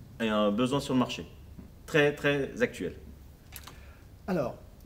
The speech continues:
Speaker 2: euh, nous sommes ici parce que nous, nous avons notre événement, euh, Data Center, euh, Modernisation et Retrofit, qui se déroule, et on te remercie de nous avoir accueillis, euh, pour, euh, que l'on puisse mener à bien, euh, ce projet. Euh, ce qu'a-,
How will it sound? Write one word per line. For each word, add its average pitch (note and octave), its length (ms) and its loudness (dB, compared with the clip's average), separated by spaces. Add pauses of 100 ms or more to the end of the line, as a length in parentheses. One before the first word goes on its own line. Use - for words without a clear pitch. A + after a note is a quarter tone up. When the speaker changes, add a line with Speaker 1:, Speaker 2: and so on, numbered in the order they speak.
(540)
Speaker 2:
euh, B2+ 240 -4
nous C#3 120 -4
sommes D#3 180 0
ici D3 240 -6
parce - 220 -6
que C#3 100 -4
nous, B2+ 200 -2 (100)
nous A#2 120 -10
avons B2+ 220 -4
notre B2 240 -6
événement, C3 460 -4 (360)
euh, G2+ 680 -8
Data G#2+ 200 -4
Center, B2 420 -4 (100)
euh, G#2 120 -6
Modernisation B2 640 -6
et A#2+ 40 -8
Retrofit, D3+ 360 -6 (460)
qui - 120 -16
se - 120 -6
déroule, B2 320 -2
et B2+ 60 0
on G#2+ 80 -6
te - 140 -10
remercie C#3+ 420 -4
de B2 120 -8
nous G#2 60 -8
avoir G#2 200 -8
accueillis, B2 380 -8 (400)
euh, G#2 520 -10
pour, G#2 240 -12
euh, G2 40 -8 (240)
que F#2 60 -14
l'on F#2+ 140 -14
puisse F#3 300 -4
mener D3+ 280 0
à D3+ 60 0
bien, C#3+ 220 -4
euh, A#2+ 260 -4
ce - 160 -10
projet. D3+ 400 -4 (520)
Euh, A2+ 520 -6 (200)
ce - 140 -12
qu'a-, D#3 140 4